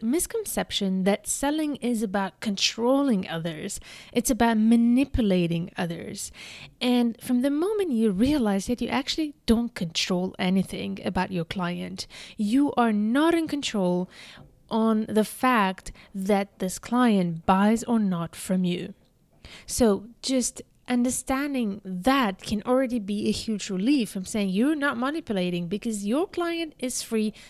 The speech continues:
to make their choices and analyze what you're saying or doing or your product if it's the right fit for them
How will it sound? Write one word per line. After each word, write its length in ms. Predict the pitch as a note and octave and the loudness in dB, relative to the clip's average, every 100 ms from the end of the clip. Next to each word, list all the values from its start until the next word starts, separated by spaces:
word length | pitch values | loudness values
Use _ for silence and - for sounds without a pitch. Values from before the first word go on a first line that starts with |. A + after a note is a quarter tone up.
| - | -14
to 140 | - | -6
make 340 | G3+ F#3 F#3 F#3+ | -4 0 -2 -2
their 180 | A#3 C4 | -4 -4
choices 640 | - F#3 F3 - F3+ F3+ - - - | -4 -2 -2 -4 -6 -6 -14 -20 -8
and 200 | A3+ G#3+ - | -6 -6 -2
analyze 680 | A#3+ C#4 C4+ G#3+ F#3+ F#3+ F#3 | 0 0 0 0 0 -2 -4
what 220 | G3 G3 | -6 -4
you're 160 | F#3+ F#3+ | -4 -6
saying 640 | - - F3 E3 E3+ F3 - - - | -6 -4 -2 -2 -4 -6 -8 -20 -8
or 160 | F#3 F3+ | -6 -4
doing 640 | - G3+ G#3 E3 E3 F#3 - - | -2 0 0 0 -2 -8 -12 -8
or 220 | - G#3+ | -2 0
your 140 | G3+ G#3 | 0 -2
product 680 | - G3+ F3 E3+ - - - | -2 0 0 0 -6 -16 -10
if 220 | G#3 F#3+ | -8 -4
it's 200 | F#3+ - | -4 -6
the 140 | - F3 | -10 -8
right 240 | F3 E3+ | -8 -10
fit 260 | - F#3 - | -6 -6 -4
for 140 | F#3 | -6
them 260 | E3+ E3 | -4 -6